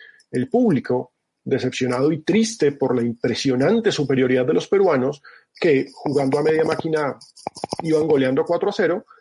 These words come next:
empezó a insultar y a chiflar a los visitantes. La guerra, el problema, estaba vivo.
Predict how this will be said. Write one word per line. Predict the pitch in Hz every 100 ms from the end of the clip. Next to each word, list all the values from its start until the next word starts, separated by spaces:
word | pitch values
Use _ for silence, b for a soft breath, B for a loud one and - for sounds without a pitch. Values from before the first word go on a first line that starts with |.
| B B
empezó | 202 208 185 170 175
a | 175
insultar | 180 160 147 - 151 151 160 _
y | 139 151
a |
chiflar | 156 131 131 123
a |
los | 135 123
visitantes. | 120 - 117 120 117 - - _ _ -
La | 135 113
guerra, | 113 139 135 110 - -
el | 123 120
problema, | 131 120 135 190 254 330 _ _ -
estaba | 113 - 127 123
vivo. | 127 127 117